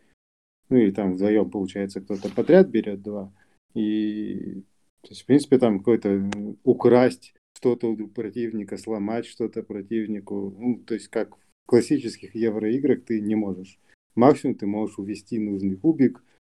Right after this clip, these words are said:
увести там нужную цель раньше, взять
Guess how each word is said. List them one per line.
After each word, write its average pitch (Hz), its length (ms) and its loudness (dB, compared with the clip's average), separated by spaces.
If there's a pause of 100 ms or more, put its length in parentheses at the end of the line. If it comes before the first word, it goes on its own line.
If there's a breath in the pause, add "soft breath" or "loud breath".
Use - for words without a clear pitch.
(140)
увести 101 400 -2
там 101 240 -2
нужную 98 400 -4
цель 165 240 8
раньше, 127 500 4
взять 104 460 -6